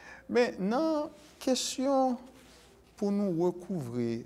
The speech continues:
la souveraineté morale, nous, je pense que chaque monde a un rôle pour jouer. Je pense que papa, qui est chef ménage là,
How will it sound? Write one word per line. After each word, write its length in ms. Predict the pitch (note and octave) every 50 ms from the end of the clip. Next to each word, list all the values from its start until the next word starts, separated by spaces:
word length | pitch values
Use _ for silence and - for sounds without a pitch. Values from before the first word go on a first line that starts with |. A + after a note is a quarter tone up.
| - - A#2+
la 260 | A2+ A2 A#2+ A#2 A2 G#2
souveraineté 640 | - - A#2+ G#2 A2 G#2+ G#2+ G#2 G2+ G2+ - G2+
morale, 500 | F#2+ G2 G2+ G2+ F#2+ F#2+ F2+ F2+ F2+ F#2+
nous, 160 | G#2 A#2 B2+ A2+
je 160 | G#2+ A2+ A2
pense 240 | C3+ C3+ B2+ - A2 -
que 80 | - A2
chaque 560 | G#2 - - - - - - - G3 - - - - -
monde 320 | A#2 A#2 A#2 A2+ G#2+ G2+ F#2+ F#2+ G2 - - - - -
a 40 | G2+
un 40 | G#2
rôle 240 | F#2+ G2 F#2+ F#2+ F2+
pour 440 | G2+ G2 F#2 F#2 F2 F#2+ F#2 F2+
jouer. 280 | E2+ F2+ G2 G#2+ G2+ F2+ - - - - - - - - - - - - - - - - - - - -
Je 60 | - F3
pense 180 | A3+ G#3+ A3+
que 120 | G3+ G3 E3 - - - - - -
papa, 840 | - G3+ E3+ E3+ - - - - G#3 G3 G3+ G3+ G3+ G#3 G#3 G3+ G3 -
qui 60 | G3+
est 180 | F#3 - G#3
chef 380 | F3+ - - - B2+ - - B2+
ménage 480 | C3+ C3+ C3 A#2+ A2+ G#2 G2+ G2 F#2 A2+
là, 220 | B2+ C3+ C3+ C#3+